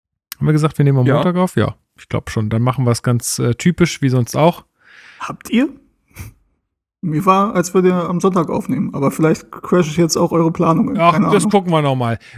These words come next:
Speaker 1: Wir lass-, wir lassen's euch wissen,
Speaker 2: Nee,
Speaker 1: wie
Speaker 2: doch,
Speaker 1: immer.
Speaker 2: wir hatten eigentlich am Sonntag
Speaker 1: Wir,
Speaker 2: Sonntag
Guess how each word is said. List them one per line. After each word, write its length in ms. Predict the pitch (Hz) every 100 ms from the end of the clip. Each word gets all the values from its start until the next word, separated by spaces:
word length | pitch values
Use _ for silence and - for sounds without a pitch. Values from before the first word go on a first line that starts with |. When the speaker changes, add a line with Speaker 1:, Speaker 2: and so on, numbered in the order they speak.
| -
Speaker 1:
Wir 180 | 190 190
lass-, 340 | 165 160 147
wir 60 | 170
lassen's 300 | 165 151 147
euch 180 | 135 117
wissen, 260 | 147 - 147
Speaker 2:
Nee, 180 | 127 135
Speaker 1:
wie 40 |
Speaker 2:
doch, 160 | 135 139
Speaker 1:
immer. 80 |
Speaker 2:
wir 120 | 123 127
hatten 160 | 131
eigentlich 360 | 127 135 139 127
am 100 | 123
Sonntag 320 | 113 131 151 - _ _ _
Speaker 1:
Wir, 120 | 131
Speaker 2:
Sonntag 240 | 117 113